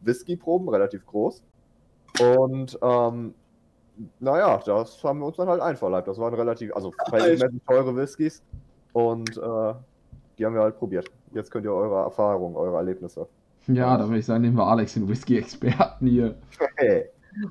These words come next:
Speaker 2: Ja, Junge, was soll ich sagen? Das waren auf jeden Fall, äh, vier exquisite Tropfen, die wir da vor uns hatten an dem Abend.
Speaker 1: Kriegst du sie noch mit Namen voneinander?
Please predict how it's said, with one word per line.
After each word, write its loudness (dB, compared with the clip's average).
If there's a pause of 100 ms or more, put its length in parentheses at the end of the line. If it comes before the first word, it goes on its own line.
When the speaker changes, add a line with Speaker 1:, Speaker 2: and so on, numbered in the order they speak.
(340)
Speaker 2:
Ja, 2
Junge, 4
was 4
soll 2
ich -2
sagen? 2
Das 0
waren 0
auf -10
jeden 0
Fall, -2
äh, -20
vier 6
exquisite -2
Tropfen, 0
die 2
wir 2
da 2
vor 0
uns 2
hatten 0
an 4
dem 2
Abend. -4 (220)
Speaker 1:
Kriegst -2
du -6
sie -2
noch 0
mit -4
Namen 0
voneinander? -2